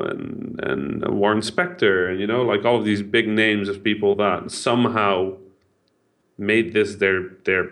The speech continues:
livelihood. And, uh, it turned out that there were a few schools that did that. So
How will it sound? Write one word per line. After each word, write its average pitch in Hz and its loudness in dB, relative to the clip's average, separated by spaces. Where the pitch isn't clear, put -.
livelihood. 95 0
And, 101 -4
uh, 104 4
it 107 0
turned 143 4
out 127 2
that 123 0
there 110 0
were 107 4
a 120 0
few 120 -2
schools 117 0
that - -2
did 135 2
that. 95 -2
So 101 0